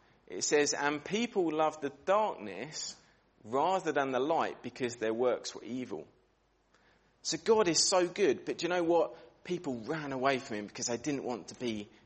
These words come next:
near God. Didn't want to be near God 'cause they'd done wrong things and they want to hide from God. And often we're like cockroaches. It's not a very nice picture language, is it? But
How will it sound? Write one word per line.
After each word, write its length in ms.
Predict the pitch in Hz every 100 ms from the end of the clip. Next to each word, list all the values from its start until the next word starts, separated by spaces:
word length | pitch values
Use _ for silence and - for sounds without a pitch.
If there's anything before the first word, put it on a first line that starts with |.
| _
near 280 | 110 107 95
God. 400 | - 95 87 - _ _ _ _ _ _ _ _ _ _ _
Didn't 200 | 156 156
want 180 | 131 107
to 80 | -
be 140 | 131
near 180 | 117 117
God 340 | 113 113 98 - - - _ _ -
'cause 180 | 127 117
they'd 160 | 120
done 260 | 127 123 117
wrong 220 | 131 117
things 440 | - 143 117 101
and 80 | 98
they 80 | 110
want 200 | 110 92
to 60 | 104
hide 420 | - 120 104 92
from 220 | 87 98
God. 300 | 110 95 - - _ _ _ _ _ _ _ _ _ _ _ _ _ _ _ -
And 120 | 131
often 300 | 202 117 110
we're 160 | 123 120
like 240 | 101 82
cockroaches. 760 | - - - 85 - - - - -
It's 100 | 175
not 120 | 101
a 20 |
very 200 | 107 107
nice 220 | 104 95
picture 300 | - - -
language, 320 | 98 95 101
is 100 | 101
it? 120 | 92 - _ _ _ _ _ _ _ _ _ _ _ _ -
But 280 | 127 104